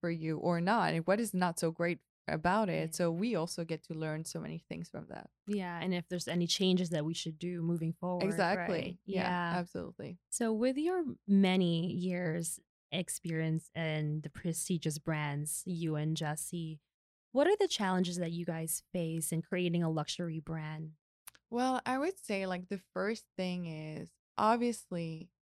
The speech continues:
Speaker 1: you're competing in an environment where most brands have, like, two hundred years of history,
Speaker 2: Yeah.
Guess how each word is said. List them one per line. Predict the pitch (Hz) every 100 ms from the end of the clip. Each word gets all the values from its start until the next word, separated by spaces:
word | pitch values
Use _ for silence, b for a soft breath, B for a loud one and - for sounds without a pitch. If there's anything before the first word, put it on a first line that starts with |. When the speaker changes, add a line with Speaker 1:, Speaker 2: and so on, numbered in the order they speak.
| _ _ _ _ _
Speaker 1:
you're | 185 196 226 226 220 208 -
competing | 202 185 - 202 190 180 175
in | - 180
an | 175
environment | 170 165 170 165 180 170 151 151 156 160 -
where | 175 170 160 156 - - - _ _ _ _ _ _ _ _ _ _ _ _
most | 190 202 226 -
brands | 185 170 170 -
have, | 175 170 -
like, | - - _
two | - 214 202 -
hundred | 170 165 156 -
years | 156 156 165
of | -
history, | 165 165 - 196 196 170
Speaker 2:
Yeah. | 170